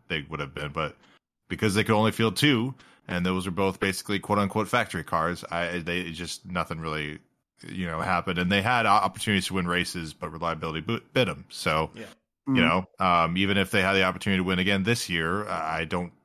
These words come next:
Speaker 1: trust the reliability not to bite 'em in the butt again and, you know,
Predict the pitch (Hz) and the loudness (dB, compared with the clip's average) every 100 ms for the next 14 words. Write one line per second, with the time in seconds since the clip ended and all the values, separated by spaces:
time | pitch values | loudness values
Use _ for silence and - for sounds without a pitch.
0 | - - 92 - 92 87 90 85 90 90 | -8 -2 0 0 0 4 4 4 2 2
1 | 87 85 - 90 87 85 78 90 90 90 | 2 0 0 0 2 0 0 0 2 0
2 | 87 87 90 87 92 95 92 87 95 - | 0 0 0 2 2 2 0 -2 -6 -14
3 | - - - 95 82 92 | -20 -20 -8 -6 -4 -6